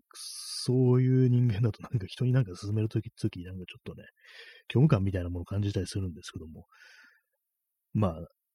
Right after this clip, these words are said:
今ので何かね、こう、感じるところがあったら、見るといいんじゃないのっていうね、そんな感じですね。見るといいんじゃないのぐらいの、のね、進め方が、まあ、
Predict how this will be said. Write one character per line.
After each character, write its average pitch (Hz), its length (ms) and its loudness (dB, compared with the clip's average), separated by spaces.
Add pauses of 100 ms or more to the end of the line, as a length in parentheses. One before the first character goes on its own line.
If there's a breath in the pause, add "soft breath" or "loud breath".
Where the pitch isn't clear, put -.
(140)
今 117 200 2
の 85 80 -4
で - 120 -12
何 92 260 -4
か - 100 -14
ね、 - 180 -16
こ 85 300 -10
う、 - 140 -18 (180)
感 113 200 2
じ 110 80 6
る 107 60 2
と 107 60 4
こ 101 60 2
ろ - 80 -2
が 98 80 -10
あ - 40 -8
っ - 60 -
た - 80 -12
ら、 - 120 -14 (500)
見 92 140 -4
る 87 100 -2
と 90 120 -4
い 104 40 4
い 113 40 4
ん - 40 4
じ 95 80 0
ゃ 92 40 -2
な 117 100 4
い 101 80 2
の 110 60 2
っ - 20 4 (120)
て - 100 -8
い - 20 -8
う - 100 -16
ね、 - 80 -20 (240)
そ 110 140 0
ん - 20 4
な 92 80 2
感 95 160 -2
じ 95 80 -2
で 92 100 -4
す - 120 -14
ね。 - 80 -14 (400)
見 117 180 -2
る 117 80 6
と 101 100 0
い 107 60 4
い 117 40 6
ん 117 40 6
じ 110 80 2
ゃ 107 60 4
な 123 100 6
い 131 60 8
の 139 100 10
ぐ 110 80 4
ら 104 120 2
い - 20 -2
の、 87 100 -6 (260)
の 123 140 2
ね、 117 160 0
進 104 340 -4
め 104 140 0
方 113 220 0
が、 85 160 -6
ま 87 140 -8
あ、 82 80 -12